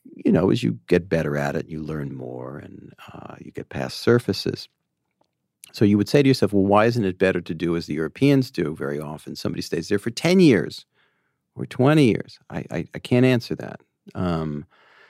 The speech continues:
but it, it is, it is very rare that someone comes and they go to Moscow or China or, or whatever with, with real expertise. Evan Osnos, who covered China for us,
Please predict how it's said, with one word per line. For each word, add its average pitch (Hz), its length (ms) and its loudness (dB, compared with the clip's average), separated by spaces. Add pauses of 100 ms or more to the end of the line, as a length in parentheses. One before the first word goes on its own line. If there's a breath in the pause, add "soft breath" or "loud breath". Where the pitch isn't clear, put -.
(360 soft breath)
but 104 140 6
it, 104 100 8 (140)
it 113 120 6
is, 117 460 4 (460)
it 117 100 2
is 113 160 4
very 156 340 6
rare 113 720 6 (1200)
that 113 120 -6
someone 120 360 4
comes 95 440 0
and 85 200 0 (140)
they 90 140 4
go 95 200 4
to 90 60 4
Moscow 76 800 -4
or 67 140 -12
China 67 640 -10
or, 67 280 -14
or - 420 -16
whatever 73 360 -12
with, 95 320 -6
with - 260 -4 (360)
real 113 640 6
expertise. 78 760 -8
Evan 139 220 4
Osnos, 107 480 0
who 82 100 -6
covered 85 300 -4
China 82 320 -4
for 80 220 -8
us, 69 360 -12